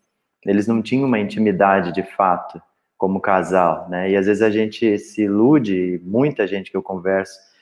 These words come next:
também vive essa realidade, de se iludir achando que intimidade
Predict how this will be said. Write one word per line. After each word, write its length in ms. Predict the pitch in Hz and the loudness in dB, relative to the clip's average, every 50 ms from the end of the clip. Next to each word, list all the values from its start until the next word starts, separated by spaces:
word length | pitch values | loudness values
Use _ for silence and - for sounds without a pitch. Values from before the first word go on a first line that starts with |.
| _ _ _ _ _ _ _ | _ _ _ _ _ _ _
também 460 | - 95 92 92 95 98 95 95 92 82 | -4 -2 0 2 2 2 2 0 0 0
vive 220 | 90 101 95 90 | 2 2 4 2
essa 180 | 92 - - 92 | 0 0 0 -2
realidade, 540 | 98 92 92 90 87 101 104 113 107 107 | 0 0 0 2 4 4 4 4 4 2
de 40 | 117 | 0
se 180 | 117 - - 131 | 0 2 4 6
iludir 400 | 131 131 131 123 110 104 117 127 | 8 8 8 6 6 6 6 6
achando 360 | 127 127 127 - 123 123 123 | 4 4 2 2 2 2 2
que 100 | 120 - | 2 2
intimidade 880 | 131 127 127 - 131 131 127 113 101 107 110 107 110 117 120 117 123 | 0 0 0 0 2 2 4 4 4 4 4 6 6 4 4 2 0